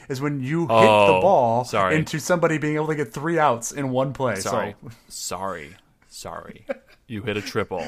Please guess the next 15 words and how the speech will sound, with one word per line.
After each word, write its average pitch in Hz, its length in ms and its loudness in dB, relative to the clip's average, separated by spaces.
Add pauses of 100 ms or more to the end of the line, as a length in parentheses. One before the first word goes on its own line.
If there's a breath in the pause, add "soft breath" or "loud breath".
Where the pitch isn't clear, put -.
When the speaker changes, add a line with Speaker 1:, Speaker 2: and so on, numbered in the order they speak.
(120)
Speaker 2:
You 107 80 -8
got 107 120 0
at 101 60 -2
least 123 280 -6
two 113 180 -6
R 104 160 2
B 104 140 -4
Is 87 360 -4
on 90 120 -12
this 87 180 -16
one. 87 240 -14 (580)
Speaker 1:
Ooh, 370 300 0 (120)
there 302 140 -8
we 208 80 -4
go. - 240 -14